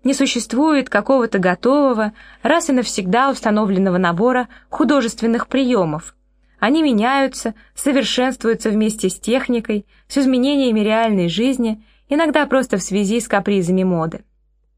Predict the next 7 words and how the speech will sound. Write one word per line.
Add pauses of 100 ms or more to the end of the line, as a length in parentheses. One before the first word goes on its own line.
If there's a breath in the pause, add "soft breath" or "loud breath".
(1160 soft breath)
Нетрудно
заметить,
что
в
последние
годы (240 loud breath)
писатели